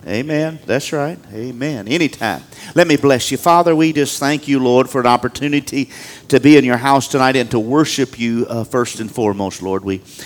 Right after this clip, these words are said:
we love you and we thank you for your mercy and your grace. We thank you for salvation. Lord, we ask your blessings upon these men and upon this church.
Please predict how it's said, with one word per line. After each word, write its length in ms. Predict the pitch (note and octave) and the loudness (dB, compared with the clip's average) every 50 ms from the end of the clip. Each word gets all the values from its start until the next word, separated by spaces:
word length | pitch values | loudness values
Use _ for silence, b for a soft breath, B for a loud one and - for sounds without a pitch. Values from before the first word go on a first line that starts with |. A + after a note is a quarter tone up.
| B B B | B B B
we 160 | A2+ A#2 A#2 | -2 0 2
love 400 | G2+ G#2 G#2+ B2 C#3 C#3+ B2+ B2 | 2 2 4 4 4 2 2 0
you 100 | C3+ C3+ | -2 -2
and 120 | C3+ B2 A2+ | -2 -2 -2
we 100 | A2 G#2+ | -4 -4
thank 400 | - - C#3+ C3+ C3 B2+ - C3 | -2 -2 0 0 -2 -2 -2 -2
you 100 | C3+ A2+ | -4 -2
for 160 | - A#2+ A#2 | 0 -2 0
your 160 | A#2 A2+ G#2+ | 0 0 0
mercy 440 | G#2 A2 A#2+ B2+ A#2 - - C3 B2 | 0 0 0 0 0 -2 -2 -2 -2
and 100 | A2 A2+ | -2 -2
your 120 | A2+ A2 | -4 -4
grace. 380 | G#2 A2+ A#2 A#2 A#2 A#2 - - | -2 0 0 0 0 -2 -4 -6
We 80 | B2 | -6
thank 280 | G#2+ - D3 D3+ D3 D3 | -4 -2 -4 -4 -4 -4
you 80 | C3 - | -8 -6
for 100 | - A#2+ | -6 -8
salvation. 840 | - - A2+ G#2 G2 G2 - F#2+ F#2 F#2+ - - - F#2+ F#2 F#2+ - _ B B B B B B B B B | -6 -4 -2 -2 -2 -2 -4 -6 -6 -6 -10 -10 -12 -12 -12 -12 -18 _ B B B B B B B B B
Lord, 400 | D3+ E3+ F3 F3+ - - - - | -2 0 0 0 -2 -4 -12 -16
we 480 | - - B2+ B2+ C3+ D3 E3 E3 D3+ | -16 -14 -12 -8 -2 0 2 2 4
ask 300 | C#3+ D3 D#3 C3 - - | 2 2 0 -2 -4 -8
your 80 | - C3 | -10 -6
blessings 520 | - C#3 C#3 A#2+ - - - G#2 G2+ G#2 | -4 -2 -2 -2 -4 -6 -10 -12 -10 -10
upon 560 | A#2 - - - A2 A2+ A2+ A2+ A2 G#2+ G#2+ - - | -10 -10 -8 -6 -4 -2 -2 -2 -4 -8 -14 -16 -14
these 360 | A2+ A2 A#2 A2+ G#2+ - - | -10 -8 -8 -8 -8 -10 -10
men 360 | A2+ A2+ A#2+ B2 B2+ C3+ C3 B2+ | -6 -4 -4 -2 -2 -2 -4 -6
and 120 | A2+ G#2 | -6 -8
upon 300 | F#2+ - A2+ G#2+ G#2 G2+ | -8 -8 -8 -10 -10 -10
this 140 | G#2 G2+ - | -12 -12 -12
church. 560 | - - - B2+ B2 B2+ C3+ - - - - | -12 -10 -6 -4 -4 -4 -6 -8 -12 -16 -16